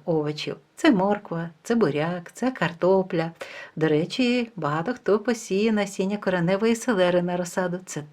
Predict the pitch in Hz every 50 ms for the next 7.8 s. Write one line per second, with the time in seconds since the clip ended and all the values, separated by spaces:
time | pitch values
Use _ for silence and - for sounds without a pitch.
0 | _ - 165 170 196 208 202 - - - 208 208 220 202 160 151 185 180 175 175
1 | 170 151 156 151 147 - - - - _ - - - - - - - - 214 -
2 | - 160 131 - - - - - - - - 185 170 - 170 190 208 214 214 180
3 | 175 175 - - 202 208 214 208 - 143 - - - - - - - - _ -
4 | 170 196 254 302 302 - - - 240 277 285 - - 202 190 190 - - 202 226
5 | 240 240 - 233 202 196 - 170 165 175 170 165 165 165 - - 185 180 175 175
6 | 175 - - 175 170 170 170 170 160 151 147 147 156 147 151 156 165 202 226 226
7 | 208 196 196 - - 170 160 160 160 151 147 - - - - -